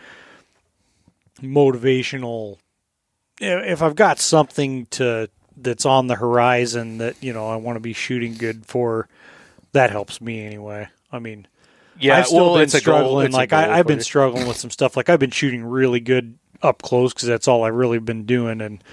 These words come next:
Speaker 1: you know, I start, I've started backing up, you know, forty, fifty, fifty-five yards, and it's, uh, definitely g-, I got some rust to <laughs> break out for sure. Just a different, like, I,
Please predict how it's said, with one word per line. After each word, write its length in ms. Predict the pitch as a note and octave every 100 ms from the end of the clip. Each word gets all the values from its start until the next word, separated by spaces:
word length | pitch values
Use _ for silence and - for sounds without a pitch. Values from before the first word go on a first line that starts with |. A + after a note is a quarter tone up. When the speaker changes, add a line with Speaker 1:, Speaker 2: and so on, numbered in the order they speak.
| - - - _
Speaker 1:
you 120 | - A#2
know, 120 | G#2+
I 60 | G#2+
start, 280 | - C3 A#2+
I've 80 | A2
started 400 | B2 A2 G#2+ G2+
backing 380 | A#2 G#2+ B2
up, 280 | A2+ A2 -
you 80 | A#2
know, 140 | G#2+ G#2+
forty, 300 | - A2 G#2+
fifty, 440 | - G#2+ A#2 G#2+ _
fifty-five 440 | - A#2+ - A2+ A2
yards, 420 | A2 A2 A2 A2
and 80 | G#2+
it's, 300 | G#2 - -
uh, 240 | A#2+ G#2+ G2+ _ _ _ _ _ _ _ _ _ -
definitely 560 | C#3+ C#3+ E3 D#3 D3 C3
g-, 120 | C3+
I 220 | C#3 C3+
got 120 | C#3+ C#3
some 200 | C3 B2
rust 380 | C3 C3+ -
to 60 | -
<laughs> 120 | A2
break 380 | G2+ C3+ - -
out 240 | F3 F#3
for 160 | - B2
sure. 380 | - C3 B2 A#2+
Just 300 | A#2 A#2+ - - - -
a 60 | C3+
different, 440 | A#2 D3+ - C#3
like, 240 | C3 A#2+ -
I, 340 | D3 D#3+ C#3+